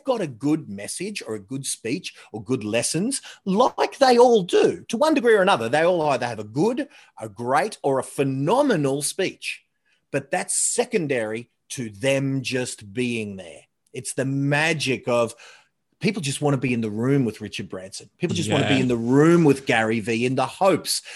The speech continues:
Speaker 1: that they'll get chosen to ask him a question and get sworn at by him, or in the hopes that they can get a photo with Arnold, um, you know,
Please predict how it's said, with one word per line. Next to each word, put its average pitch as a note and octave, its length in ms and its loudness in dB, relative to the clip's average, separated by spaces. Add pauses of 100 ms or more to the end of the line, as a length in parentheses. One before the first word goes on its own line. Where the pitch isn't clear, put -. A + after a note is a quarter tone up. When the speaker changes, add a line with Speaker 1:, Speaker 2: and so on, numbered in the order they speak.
(100)
Speaker 1:
that C3 220 -2
they'll C3+ 180 2
get B2 180 -4
chosen B2+ 320 -4
to A#2+ 100 -2
ask A#2 220 -4
him A#2+ 60 -4
a G#2 60 -6
question A2 480 -6
and G#2 160 -6
get A2 200 -6
sworn B2 520 0
at G2+ 200 -6
by G2+ 240 -4
him, F#2+ 300 -12
or G#2+ 180 -4 (240)
in C#3 100 2
the C3+ 100 4
hopes F3+ 420 4
that C#3 100 -8
they B2+ 120 0
can B2+ 100 -4
get B2+ 120 0
a A2+ 40 -4
photo C#3 420 0
with B2 160 -2
Arnold, B2 560 -2 (300)
um, A#2 460 0
you C3 100 -2
know, B2 340 0